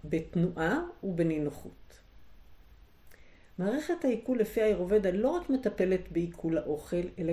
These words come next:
גם בעיכול הרגשות וכל החוויות שאנחנו עוברות בחיים. ככל שמערכת העיכול בריאה יותר, האוכל מתעכל טוב יותר, הגוף מקבל את החומרים להם הוא זקוק,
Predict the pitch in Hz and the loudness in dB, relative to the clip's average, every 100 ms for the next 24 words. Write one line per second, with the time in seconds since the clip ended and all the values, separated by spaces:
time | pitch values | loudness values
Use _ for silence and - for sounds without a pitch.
0 | 165 208 269 240 175 151 - 202 170 156 | 0 2 6 6 2 -4 -2 -2 0 0
1 | 147 143 - - 143 - - - - - | 0 -2 -6 -4 -4 -6 -14 -20 -20 -20
2 | - - - 202 147 180 180 175 - 196 | -20 -20 -18 -14 -4 -2 0 -2 -4 -2
3 | 202 185 180 175 175 165 156 - - - | 0 0 0 -2 -2 -2 -4 -6 -16 -20
4 | - - - - 170 185 208 208 160 135 | -20 -20 -8 -2 2 4 4 4 0 -2
5 | - 135 135 - 147 - - - - - | -4 -4 -4 -8 -8 -10 -10 -10 -10 -12
6 | - - - - - - - - - - | -18 -20 -20 -20 -20 -20 -20 -20 -20 -8
7 | - - 285 311 294 220 196 214 233 - | -4 0 2 2 2 4 2 0 -2 -2
8 | 175 175 - 185 165 160 170 175 156 160 | -2 -2 -4 -4 -2 -2 -2 -4 -2 -2
9 | 160 160 170 185 226 254 - 202 233 262 | -2 -2 -2 -2 -4 -10 -12 -2 2 2
10 | 269 226 208 180 - 190 185 170 - 165 | 4 4 2 0 0 -2 -2 -4 -2 -2
11 | 160 151 156 151 156 160 180 254 269 254 | -2 -6 -4 -4 -4 -4 -2 0 2 0
12 | - 170 190 214 214 185 - 175 170 190 | 2 0 4 2 2 -4 -2 0 0 0
13 | 208 170 165 180 175 170 - - 147 - | 0 0 0 -2 -2 -4 -8 -8 -12 -12